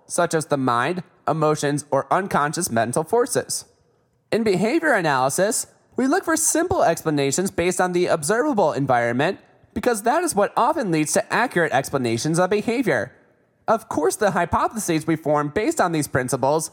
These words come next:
are experimentally tested. Now that we know how to be parsimonious, let's talk about what it means to be pragmatic. F K zero six, pragmatism. To be pragmatic is to be effective and goal-oriented.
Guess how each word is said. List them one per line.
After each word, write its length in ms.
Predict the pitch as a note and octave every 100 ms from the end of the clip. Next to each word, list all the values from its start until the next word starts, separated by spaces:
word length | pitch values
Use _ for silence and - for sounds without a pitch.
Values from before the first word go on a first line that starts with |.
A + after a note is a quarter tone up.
| _
are 160 | G#3+ A#3
experimentally 640 | G3+ - B2 B2 C#3 F3+
tested. 560 | E3+ A3+ D4 - G2+ - _ _ _ _ _ -
Now 160 | G#3+ D#4
that 140 | F#4
we 100 | C4+
know 180 | G#3 G3
how 120 | F#3
to 80 | E3+
be 120 | D#3
parsimonious, 960 | D#3 C#3+ C3+ A#2 D3 A#3 E3 C3 - - _ _ _
let's 140 | - -
talk 160 | -
about 220 | F#4 D4 E3
what 140 | G#3+
it 100 | C#3
means 240 | F3+ A3
to 60 | -
be 140 | C#3+ C#3+
pragmatic. 760 | D#3 D#3 C3+ C#3 E3+ - - _ _ _ _ _ _ _ C3+
F 400 | E3+ A3 - -
K 380 | D3+ D#3 F3+ -
zero 360 | A2 C3+ E3 F#3+
six, 680 | - - F#3+ - - - _ _ _
pragmatism. 880 | D#3+ F3+ A#3 F3 C#3+ B2 G2+ G2+ - _ _ _ _ _ -
To 80 |
be 200 | F#3 D#4
pragmatic 720 | G4+ E4 A#3+ G3 A3+ D#3 C#3+ - _ -
is 120 | F#3
to 80 | G#3
be 160 | A3
effective 640 | F#3 - A#3+ - C4 C4+ -
and 160 | G#3 E3+
goal-oriented. 960 | F3 A3+ D#3 D3+ B2 G#2 A#2+ D2 E2+